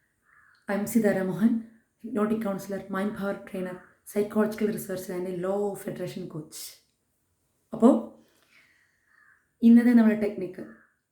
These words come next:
വളരെ സിമ്പിളാണ്. എല്ലാ ടെക്നിക്കും സിമ്പിൾ തന്നെയാണ്.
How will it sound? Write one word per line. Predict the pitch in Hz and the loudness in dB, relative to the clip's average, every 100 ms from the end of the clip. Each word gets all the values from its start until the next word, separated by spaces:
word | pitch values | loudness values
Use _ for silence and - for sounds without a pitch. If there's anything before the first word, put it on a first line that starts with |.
| _ - - 185 165 - _ _ _ _ _ _ _ _ _ | _ 2 2 2 -4 -12 _ _ _ _ _ _ _ _ _
വളരെ | 202 214 - | -2 -2 0
സിമ്പിളാണ്. | 220 190 202 208 156 170 - - _ _ _ _ _ _ - | 0 2 2 2 2 0 -4 -8 _ _ _ _ _ _ -10
എല്ലാ | 170 165 175 | -6 -6 -4
ടെക്നിക്കും | 208 196 - 220 220 | -4 -4 2 4 8
സിമ്പിൾ | 220 214 214 | 8 6 2
തന്നെയാണ്. | 208 180 160 | -2 -4 -6